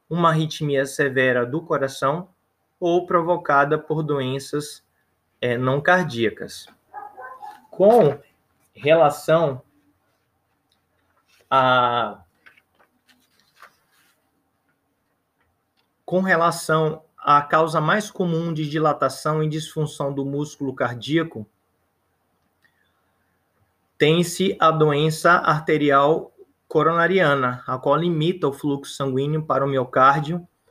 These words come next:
pela presença de placas de gordura, podendo ainda acarretar aí angina de peito ou infarto do miocárdio, é, que são, é, outras manifestações, é, comum da doença.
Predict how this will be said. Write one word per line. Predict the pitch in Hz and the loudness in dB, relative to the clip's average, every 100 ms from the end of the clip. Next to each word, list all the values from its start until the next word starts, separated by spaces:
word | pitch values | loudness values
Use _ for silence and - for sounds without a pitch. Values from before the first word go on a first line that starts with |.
| _ _ - | _ _ -4
pela | 156 160 165 | 0 2 0
presença | 190 190 151 170 202 202 156 | 2 0 0 -2 -2 -2 -8
de | 147 | -10
placas | - 147 143 143 127 | -2 2 2 0 -8
de | |
gordura, | 139 170 165 143 180 208 | -4 -4 -2 0 0 0
podendo | 202 - 196 165 170 170 | -2 -4 -4 -2 -4 -4
ainda | 160 151 156 | -4 -2 -2
acarretar | 156 147 147 143 135 | -2 -4 -4 -2 0
aí | 135 143 147 - _ - | 0 -2 -4 -10 _ -6
angina | 156 143 135 135 | -2 -2 -4 -6
de | 127 - | -6 -6
peito | 170 170 170 165 165 _ _ _ _ | 0 2 2 -2 -6 _ _ _ _
ou | 139 147 | 0 0
infarto | 147 - 131 131 - | -2 0 0 0 -4
do | 127 | -8
miocárdio, | 123 120 - 135 151 156 160 170 _ _ _ _ _ _ | -6 -6 -2 2 2 2 -4 -10 _ _ _ _ _ _
é, | - 131 127 120 | -2 0 2 0
que | - 185 | -2 -6
são, | - - 156 165 170 - _ _ - | -4 -2 0 0 -4 -14 _ _ -4
é, | 131 - | -4 -2
outras | 160 175 190 175 165 | 2 2 2 -2 0
manifestações, | 160 160 160 147 - 143 - 139 147 151 - _ _ _ - | 0 0 0 -4 -2 -4 -2 -4 -4 -6 -12 _ _ _ -6
é, | 135 127 | -4 -4
comum | - 185 147 151 | -4 -4 -2 2
da | 160 | 2
doença. | 170 208 135 120 - - | 4 2 2 -2 -8 -18